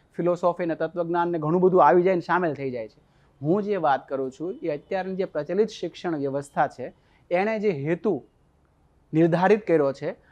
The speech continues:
અને એ હેતુ પાર પાડવામાં જે સમસ્યા આવે છે, એની વાત કરીએ છીએ આપણે. શિક્ષણનો મૂળભૂત, પ્રચલિત શિક્ષણનો મૂળભૂત હેતુ એવો છે કે માનવ જાતે ઉત્ક્રાંતિની યાત્રામાં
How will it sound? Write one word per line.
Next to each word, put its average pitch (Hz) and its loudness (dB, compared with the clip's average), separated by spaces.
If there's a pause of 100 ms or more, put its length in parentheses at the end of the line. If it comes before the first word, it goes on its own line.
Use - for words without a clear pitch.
(140)
અને 185 2
એ 190 2
હેતુ 196 -2
પાર 175 2
પાડવામાં 175 -2
જે 180 -6
સમસ્યા 175 -6
આવે 190 -4
છે, 233 -8
એની 170 0
વાત 127 -2
કરીએ 120 -6
છીએ 110 -12
આપણે. - -14 (360)
શિક્ષણનો 208 -4
મૂળભૂત, 185 -2
પ્રચલિત 202 0
શિક્ષણનો 175 -4
મૂળભૂત 160 -4
હેતુ 139 -8
એવો 175 -4
છે 143 -14 (560)
કે 165 0
માનવ 151 0
જાતે 131 -4 (540)
ઉત્ક્રાંતિની 202 -2
યાત્રામાં 143 -4